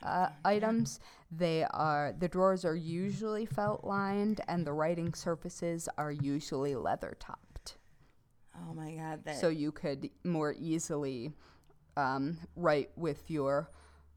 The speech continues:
Speaker 1: quill pen without sticking it through the paper.
Speaker 2: I made the mistake of clicking on the,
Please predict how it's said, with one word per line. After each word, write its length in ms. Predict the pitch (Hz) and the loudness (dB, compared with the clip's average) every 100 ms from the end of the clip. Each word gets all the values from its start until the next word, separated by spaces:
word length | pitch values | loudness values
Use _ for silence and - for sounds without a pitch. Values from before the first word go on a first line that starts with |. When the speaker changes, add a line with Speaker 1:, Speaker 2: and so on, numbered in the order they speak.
| - - _ _ _ _ _ _ - - | -20 -20 _ _ _ _ _ _ -20 -4
Speaker 1:
quill 320 | 370 370 339 | 2 4 4
pen 600 | 196 147 151 208 269 269 | 2 2 2 2 2 0
without 680 | 220 196 190 160 151 160 - - - | -2 0 0 0 2 0 -2 -14 -16
sticking 560 | - - - - - - | -14 -14 -12 -12 -10 -10
it 100 | - | -12
through 140 | - - | -14 -12
the 100 | - | -10
paper. 320 | 175 - - - 139 - | -8 -8 -10 -12 -14 -10
Speaker 2:
I 80 | 190 | -8
made 240 | 220 214 | -6 -6
the 60 | 208 | -4
mistake 460 | 214 208 208 165 160 | -4 -4 -2 -2 -4
of 140 | 170 | -8
clicking 420 | - 175 180 160 | -8 -6 -6 -8
on 200 | 120 120 | -6 -6
the, 300 | 127 82 175 | -6 -6 -8